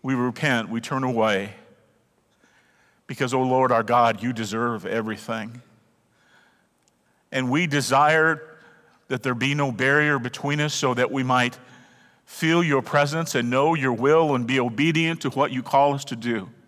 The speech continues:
We have come here today because we love you. We humbly ask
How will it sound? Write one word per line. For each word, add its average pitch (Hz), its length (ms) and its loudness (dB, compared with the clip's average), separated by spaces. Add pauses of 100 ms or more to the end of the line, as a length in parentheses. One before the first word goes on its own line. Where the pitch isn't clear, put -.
(1800)
We 143 180 0
have 147 140 2
come 180 220 0
here 170 140 -2
today 139 380 0
because 135 520 -2
we 147 260 0
love 127 360 2
you. 98 260 -12 (2250)
We 123 120 -4
humbly 131 340 0
ask 113 580 -2